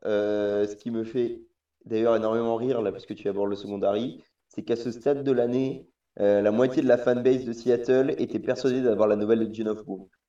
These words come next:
Avec, euh, Jamal Adams, Quandre Diggs qui sortit d'une énorme saison, euh, Shaquille Griffin qui avait été très bon en deux mille dix-neuf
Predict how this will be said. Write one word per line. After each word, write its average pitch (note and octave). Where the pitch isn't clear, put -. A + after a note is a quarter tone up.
Avec, G#2
euh, G2+
Jamal A2+
Adams, B2
Quandre A2+
Diggs A#2+
qui -
sortit A2
d'une G#2+
énorme A2+
saison, B2+
euh, G#2
Shaquille A#2
Griffin B2+
qui B2+
avait G#2
été G#2
très A#2+
bon A#2
en A#2+
deux A2+
mille A2+
dix-neuf B2